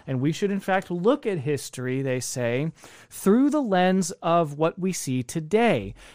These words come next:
And that's why you can see that there are roving bands of, uh, of vandals in the United States ever since last summer,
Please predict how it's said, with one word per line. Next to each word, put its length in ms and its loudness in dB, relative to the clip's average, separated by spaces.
And 100 2
that's 220 2
why 140 6
you 180 4
can 160 2
see 500 2
that 80 -14
there 140 0
are 120 2
roving 640 4
bands 680 2
of, 540 0
uh, 300 2
of 220 0
vandals 920 -2
in 120 2
the 60 2
United 380 2
States 400 -4
ever 180 -4
since 340 -6
last 280 0
summer, 420 -4